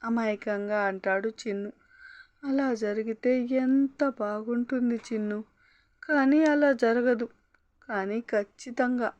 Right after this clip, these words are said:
ఒక సంవత్సరం తర్వాత మాత్రం అలాగే జరుగుతుంది అని మనసులో ఊహించుకుంటూ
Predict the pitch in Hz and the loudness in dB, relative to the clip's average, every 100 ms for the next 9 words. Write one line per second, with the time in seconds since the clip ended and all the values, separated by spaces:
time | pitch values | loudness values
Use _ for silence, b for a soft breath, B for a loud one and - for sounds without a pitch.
0 | _ _ _ _ _ - 220 - 285 - | _ _ _ _ _ -10 -6 -2 -2 -2
1 | 247 269 - 311 330 302 226 214 214 208 | -2 -2 -2 0 2 2 0 -2 -4 -4
2 | 214 202 196 - 254 226 208 226 226 254 | -4 -4 -6 -4 -2 -4 -6 -6 -2 -2
3 | 233 208 214 202 202 202 196 b b b | -2 -4 -4 -6 -6 -6 -10 b b b
4 | b b b b - 330 320 294 277 254 | b b b b -4 2 6 6 6 4
5 | 226 214 220 - 220 214 202 226 220 220 | 0 -2 -6 -4 0 2 2 2 0 -2
6 | - - 202 196 | -6 -8 -6 -4